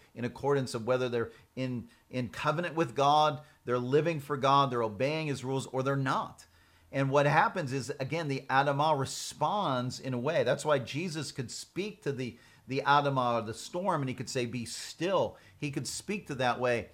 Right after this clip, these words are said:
And for us in our times of prayer, we should understand that we've been given authority to speak to the ground. We wanna pray for healing in our land.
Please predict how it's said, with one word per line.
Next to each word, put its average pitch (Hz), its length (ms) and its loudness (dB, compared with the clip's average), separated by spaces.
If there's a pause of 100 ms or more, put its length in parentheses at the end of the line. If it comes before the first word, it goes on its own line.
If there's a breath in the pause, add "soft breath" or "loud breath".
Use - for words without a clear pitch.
(240 soft breath)
And 143 180 -2
for 151 280 0
us 196 360 4
in 156 160 -2
our 175 280 4
times 143 380 0
of 113 120 -8
prayer, 113 460 0 (320 loud breath)
we 143 120 -4
should 160 180 -4
understand 151 500 0
that 117 140 -4
we've 175 200 -4
been 180 160 -4
given 143 300 0
authority 127 720 -4 (320 soft breath)
to 139 120 -6
speak 143 960 -4
to 160 280 -4
the 156 140 -4
ground. 131 600 -4
We 135 80 -2
wanna 147 340 2
pray 151 320 0
for 143 200 -4
healing 139 600 -4
in 117 120 -4
our 110 160 -4
land. 107 420 -8